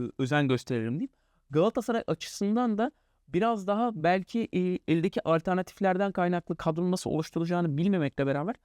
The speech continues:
e, senin aslında Fenerbahçe için söylediğin şeyi ben biraz daha Galatasaray için uygulayabilirim. Orta sahayı daha kalabalık tutup ki tercihen bu İlkay,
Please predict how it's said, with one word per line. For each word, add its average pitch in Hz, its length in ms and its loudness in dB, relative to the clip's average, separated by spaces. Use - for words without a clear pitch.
e, 170 220 4
senin 190 220 0
aslında 220 220 -2
Fenerbahçe 196 440 0
için 170 140 -6
söylediğin 170 340 -2
şeyi 233 220 -2
ben 170 160 2
biraz 175 220 0
daha 196 80 2
Galatasaray 151 560 0
için 113 200 -6
uygulayabilirim. 113 600 2
Orta 180 240 2
sahayı 208 260 0
daha 185 160 2
kalabalık 139 380 -2
tutup - 240 -6
ki 156 80 -2
tercihen 156 760 0
bu 208 160 0
İlkay, 190 500 0